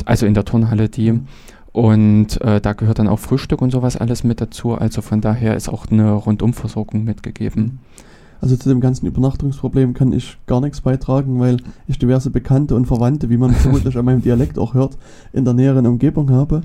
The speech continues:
Speaker 2: Und, ähm, ja, dort halt quasi die Möglichkeit nutze, da bei denen zu schlafen. Und das
Speaker 1: Ja.
Speaker 2: ist sozusagen diese Turnhalle, beziehungsweise Hotels, Motels, Jugendherbergen et cetera nie, nie wirklich benutze.
Speaker 1: Hm, also von anderen,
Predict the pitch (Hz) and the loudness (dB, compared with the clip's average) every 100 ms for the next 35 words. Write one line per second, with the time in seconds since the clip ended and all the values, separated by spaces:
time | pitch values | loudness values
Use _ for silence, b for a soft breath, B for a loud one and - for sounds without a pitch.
0 | B B B B B 117 123 127 120 123 | B B B B B 0 2 4 2 -2
1 | - - 120 117 117 - - 98 117 123 | -4 0 2 2 0 -4 -4 -2 0 0
2 | 120 - 131 127 - 120 120 120 113 113 | -2 -2 -2 -2 -4 -2 -2 0 0 0
3 | 120 - 113 113 113 113 - 107 - 113 | -2 -2 -4 -2 -2 -2 -4 -6 -4 -6
4 | 113 - 117 107 110 117 113 120 117 b | -6 -6 -6 -4 -4 -8 -10 -10 -14 b
5 | b b b - 120 110 110 107 113 120 | b b b 0 2 2 2 0 -2 -2
6 | 117 113 135 135 131 127 117 117 120 120 | 0 -2 -2 0 0 0 0 -2 -2 -2
7 | 120 120 113 127 131 127 - 127 123 127 | -2 -2 0 0 0 0 -2 -2 -2 -2
8 | 120 117 - B B - 131 123 117 117 | -2 -4 -12 B B -2 0 -2 -2 -2
9 | 117 113 117 123 117 113 113 113 - b | -2 -4 -4 -4 -2 0 2 0 -6 b
10 | - 120 113 117 - - 113 - 127 - | -4 -2 -2 -4 -4 -6 -6 -6 -10 -10
11 | - 120 120 120 117 - - 117 113 113 | -2 2 4 4 0 -4 -6 -2 0 0
12 | 107 - - 110 107 - 120 131 123 120 | -4 -10 -2 0 0 0 -2 0 0 2
13 | 123 | 0